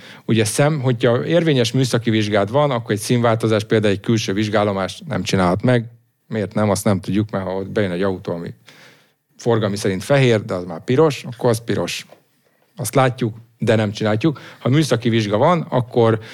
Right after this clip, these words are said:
be tudod jegyezni azt is, hogy reklámfóliával van ellátva, mondjuk át van fóliázva, és alapszíne fehér, de piros a fólia, akkor azt be tudod jegyezni.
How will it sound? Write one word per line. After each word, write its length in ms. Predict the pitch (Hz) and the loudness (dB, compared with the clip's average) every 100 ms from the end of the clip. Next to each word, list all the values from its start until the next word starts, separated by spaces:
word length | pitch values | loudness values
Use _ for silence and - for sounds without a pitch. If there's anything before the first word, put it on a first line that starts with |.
| - _ | -20 _
be 180 | 113 113 | 0 0
tudod 280 | 98 98 | 0 0
jegyezni 460 | 107 107 101 92 107 | 2 2 2 0 0
azt 260 | 110 101 - | 0 -2 -6
is, 160 | - | -6
hogy 240 | 95 90 - | -4 -4 -2
reklámfóliával 1040 | 135 151 165 131 120 117 113 104 104 101 | 0 2 2 2 2 2 4 4 4 2
van 160 | 95 98 | 2 -2
ellátva, 500 | 92 95 87 - 95 | -2 -2 -4 -6 -4
mondjuk 320 | 92 85 - | -4 -4 -4
át 180 | 92 - | -4 -4
van 120 | 82 | -10
fóliázva, 800 | - 135 151 131 113 101 101 92 - - - - _ - | 0 2 4 4 2 2 0 -2 -6 -16 -16 -18 _ -4
és 380 | 95 92 - | 0 0 -2
alapszíne 760 | - - 117 101 - 101 90 104 | -2 0 2 0 -4 -6 -6 -8
fehér, 540 | 117 - 143 120 101 85 | -6 0 2 4 2 -2
de 240 | - 98 | -2 -2
piros 400 | 85 107 95 87 | 0 0 0 -2
a 140 | 95 90 | -10 -12
fólia, 500 | - 151 147 120 110 | -2 2 4 4 2
akkor 300 | 104 104 101 | 0 -4 -4
azt 160 | 90 87 | -4 -2
be 140 | 95 | -4
tudod 280 | 101 90 87 | -2 -2 0
jegyezni. 560 | 107 139 123 107 107 | 2 4 4 2 -4